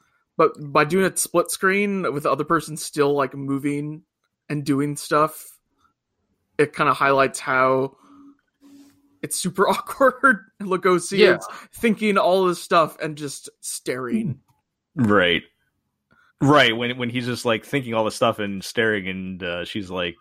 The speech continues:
Speaker 3: I forget, she comments something about him just staring and not saying anything or
Speaker 2: Like,
Speaker 3: whatever,
Speaker 2: staring
Speaker 3: but
Speaker 2: at her mouth while she eats.
Speaker 3: Right, yeah, you
Speaker 2: And
Speaker 3: pervert.
Speaker 2: it's,
Speaker 3: Uh,
Speaker 2: it's
Speaker 3: yes.
Speaker 2: like, and, like, you hear Lugosi's internal monologue, like, you know he's not being a pervert, you just know he's, like, so fucking a-,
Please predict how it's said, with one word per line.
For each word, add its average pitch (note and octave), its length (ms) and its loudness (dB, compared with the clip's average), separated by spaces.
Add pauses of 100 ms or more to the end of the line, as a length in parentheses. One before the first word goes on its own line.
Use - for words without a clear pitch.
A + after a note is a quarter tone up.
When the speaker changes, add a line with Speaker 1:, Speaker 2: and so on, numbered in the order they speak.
(460)
Speaker 3:
I - 100 -2
forget, A2 360 -2
she A#2+ 140 -6
comments G#2 360 -2
something D#2+ 300 -8
about D2+ 240 -6
him D#2+ 200 -12
just - 260 -14 (180)
staring D#2+ 440 -6
and D2 60 -14
not C#2+ 180 -10
saying D2 220 -10
anything D2 140 -12
or C3+ 40 0
Speaker 2:
Like, C3 140 0
Speaker 3:
whatever, - 120 0
Speaker 2:
staring D#3+ 380 4
Speaker 3:
but D3+ 80 4
Speaker 2:
at D3 60 -2
her D3+ 160 4
mouth C3 400 0
while B2 140 0
she - 220 -8
eats. - 600 -8
Speaker 3:
Right, D3 340 4
yeah, G#2+ 200 2
you F#2+ 220 -4
Speaker 2:
And B2+ 160 0
Speaker 3:
pervert. E2 140 -6
Speaker 2:
it's, - 220 -8 (280)
Speaker 3:
Uh, F3+ 80 -4
Speaker 2:
it's F3+ 220 -4
Speaker 3:
yes. - 60 -4
Speaker 2:
like, F3 180 2 (340)
and, G#3 120 4
like, A#3 100 6
you A#3+ 100 4
hear D#4 200 4
Lugosi's B3 420 4
internal A3 320 2
monologue, F3+ 600 2
like, F3 140 0
you A3+ 80 -4
know B3+ 160 2
he's G3+ 160 -2
not F3 200 2
being F3+ 220 0
a C3+ 60 0
pervert, F#3+ 500 0
you F3 80 -6
just F#3+ 180 0
know F3+ 100 4
he's, F#3+ 160 -2
like, F3+ 140 2
so F3+ 320 0
fucking F3 420 -4 (160)
a-, C3+ 220 -10